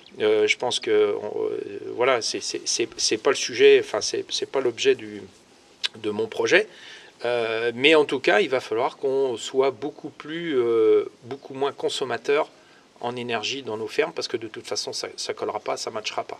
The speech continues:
C'est, c'est, alors on le verra, encore une fois, on le verra peut-être pas nous, mais dans, euh, dans trente ou quarante ans, euh, euh, voilà, nos, nos successeurs risquent de, de, d'être confrontés à des grosses problématiques,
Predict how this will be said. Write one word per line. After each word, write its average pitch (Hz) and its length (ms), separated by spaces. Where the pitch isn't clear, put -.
C'est, 110 300
c'est, 104 600
alors 113 140
on 123 60
le 117 60
verra, 113 260
encore 101 220
une 107 60
fois, 160 140
on - 20
le 139 40
verra 117 200
peut-être - 240
pas 110 120
nous, 147 280
mais 110 240
dans, 117 460
euh, 104 180
dans 104 140
trente - 340
ou 127 40
quarante 107 380
ans, 135 300
euh, 104 260
euh, - 280
voilà, 107 260
nos, 110 280
nos 120 140
successeurs 135 720
risquent 131 380
de, 123 240
de, 110 140
d'être 117 160
confrontés 120 420
à 120 80
des 101 100
grosses - 280
problématiques, 127 760